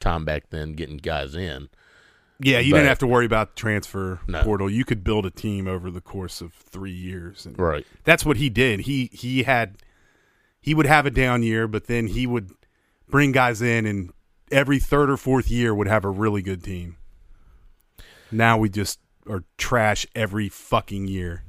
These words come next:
Speaker 2: with Neil Brown. I, people are gonna be happy when he gets fired, but it's not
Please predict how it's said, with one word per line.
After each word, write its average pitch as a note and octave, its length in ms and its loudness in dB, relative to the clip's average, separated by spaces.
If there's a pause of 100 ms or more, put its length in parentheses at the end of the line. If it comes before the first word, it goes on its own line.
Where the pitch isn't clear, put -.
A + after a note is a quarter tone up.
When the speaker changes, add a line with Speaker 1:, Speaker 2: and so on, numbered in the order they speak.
(220)
Speaker 2:
with G#2+ 160 -6
Neil G2 200 -2
Brown. F2 380 -4 (580)
I, A#2+ 160 -2 (1200)
people G#3+ 220 8
are A3+ 40 8
gonna G3+ 120 6
be E3+ 120 4
happy D3+ 360 6
when D#3 120 8
he D3+ 60 6
gets D3 180 0
fired, C#3 420 0
but A#2 140 -2
it's C#3+ 240 0
not C#3 400 2